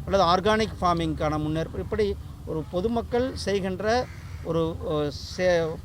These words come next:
அ, தலைசிறந்த பணியை இன்றைக்கு இந்தியா முழுவதும் அல்லது உலகம் முழுவதும் நம்மளுடைய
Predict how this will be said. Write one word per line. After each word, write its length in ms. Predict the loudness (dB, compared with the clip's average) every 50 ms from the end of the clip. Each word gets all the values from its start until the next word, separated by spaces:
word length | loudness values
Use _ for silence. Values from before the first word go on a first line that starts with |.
| -10 -8
அ, 380 | -4 -4 -2 -2 -2 -2 -4 -6 -8 -12 -14 -16 -14 -14 -14 -14 -14 -14 -14 -14 -8 -4
தலைசிறந்த 540 | -2 -2 -2 -2 -2 -2 -2 0 0 0
பணியை 440 | 0 0 -2 -2 0 0 0 0 -2 -4 -10 -18 -18 -16 -16 -12 -8
இன்றைக்கு 480 | -4 -4 -4 -2 -2 -2 -2 -2 -2 -4 -8
இந்தியா 360 | -6 -4 -4 -2 2 2 2 2
முழுவதும் 500 | 2 0 0 0 0 0 0 0 0 -2
அல்லது 260 | -2 -2 -2 0 0
உலகம் 260 | 0 0 -2 -2 -2
முழுவதும் 480 | -2 0 0 -2 -2 -4 -6 -8 -10 -14 -16 -16 -16 -16 -14 -8 -4
நம்மளுடைய 360 | -2 0 0 2 2 0 0